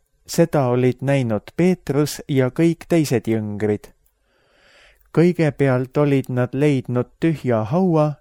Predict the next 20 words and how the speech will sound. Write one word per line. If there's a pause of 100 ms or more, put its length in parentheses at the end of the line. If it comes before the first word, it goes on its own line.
ega
teadnud,
mida
sellest
arvata. (1000)
Seejärel
oli (100)
Jeesus
neile
ilmunud
elavana (100)
paljudel
puhkudel, (460)
ta
oli
nendega
rääkinud
ja
isegi
söönud.